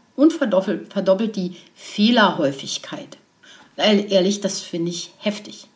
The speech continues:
Also, Zeitverlust entsteht durch die Störung selbst. Dann braucht man diese Wiederanlaufzeit. Die Konzentration sinkt. Die Arbeitsergebnisse verschlechtern sich dadurch.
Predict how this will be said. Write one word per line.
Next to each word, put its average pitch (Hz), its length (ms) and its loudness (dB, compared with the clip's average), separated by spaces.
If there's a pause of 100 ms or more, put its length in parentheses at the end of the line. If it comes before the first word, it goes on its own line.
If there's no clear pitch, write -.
(1160)
Also, 185 640 0
Zeitverlust 302 880 2 (440)
entsteht 208 440 0
durch - 160 -2
die 175 160 -4
Störung - 420 -6
selbst. - 600 2 (460)
Dann 185 160 2
braucht 165 320 2
man 175 140 0
diese 160 400 -2
Wiederanlaufzeit. 240 1200 0 (880)
Die 220 80 0
Konzentration 226 1000 4
sinkt. 262 500 4 (600)
Die 180 320 -10 (140)
Arbeitsergebnisse 233 960 2
verschlechtern 208 640 0
sich 196 160 -4
dadurch. 180 560 0